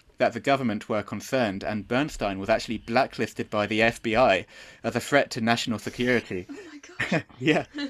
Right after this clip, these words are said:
Speaker 1: They, they believed him to be a communist and spied on him for thirty years. No word of a joke. They were, like, following Bernstein's every move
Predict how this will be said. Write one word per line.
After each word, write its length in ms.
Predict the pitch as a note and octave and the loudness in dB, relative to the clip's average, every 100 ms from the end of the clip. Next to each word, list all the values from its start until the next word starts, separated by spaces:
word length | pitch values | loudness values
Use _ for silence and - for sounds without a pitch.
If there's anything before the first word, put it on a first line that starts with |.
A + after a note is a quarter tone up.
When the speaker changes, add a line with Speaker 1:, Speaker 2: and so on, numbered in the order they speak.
| - | 0
Speaker 1:
They, 140 | D#3+ D#3+ | 2 2
they 240 | - D#3+ | 4 4
believed 340 | D#3 E3 G3 E3 | 4 2 2 0
him 80 | |
to 80 | C#3 | 0
be 80 | C3 | 2
a 60 | A#2 | 4
communist 500 | C#3+ D3+ G2 F#2 - | 2 2 -2 -4 -4
and 140 | G#2+ | -6
spied 400 | - C3+ C3+ A#2 | -2 4 4 4
on 80 | G2+ | -2
him 220 | F2+ F2+ | -6 -10
for 160 | - G#2 | -12 -16
thirty 480 | - B2 B2 - A2+ | -4 -2 0 -2 -4
years. 560 | A2+ A#2 F2+ F2 - A#2+ | 0 2 0 -4 -10 -6
No 400 | A#2 A#2+ C3 C3 | 0 4 6 6
word 300 | B2 A#2 A2+ | 4 2 2
of 100 | G#2 | -4
a 40 | |
joke. 440 | F#2 G#2+ F2 - - | 0 0 0 -4 -4
They 160 | G#2+ G2+ | -2 0
were, 280 | G2 G2 - - | 0 -4 -8 -6
like, 260 | G#2 F#2 | -6 -6
following 400 | - A#2 A2 G2 | -4 -4 -2 -4
Bernstein's 540 | G2 F#2+ F#2+ G2 F#2 - | -4 -4 -4 -8 -8 -6
every 300 | G#2 G2+ F#2+ | -6 -4 -4
move 340 | F#2 F2 | -4 -6